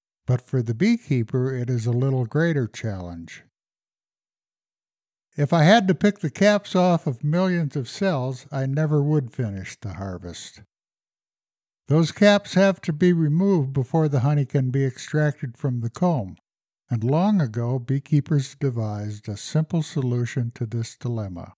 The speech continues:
In a standard Langstroth hive body or honey super, ten frames of comb will give the proper bee space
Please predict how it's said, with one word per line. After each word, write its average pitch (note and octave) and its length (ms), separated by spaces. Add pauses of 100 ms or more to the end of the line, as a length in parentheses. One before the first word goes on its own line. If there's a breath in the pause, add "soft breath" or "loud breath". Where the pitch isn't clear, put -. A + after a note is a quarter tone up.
(1700)
In C3+ 160
a C3+ 60
standard G3 520
Langstroth F3+ 680
hive C3+ 340
body B2+ 380
or A#2+ 120
honey C3 280
super, G#2+ 520 (1000)
ten E3 260
frames F3+ 380
of G#3 160
comb C3+ 440
will B2 160
give C3 240
the C#3 140
proper D#3 400
bee E3+ 280
space - 640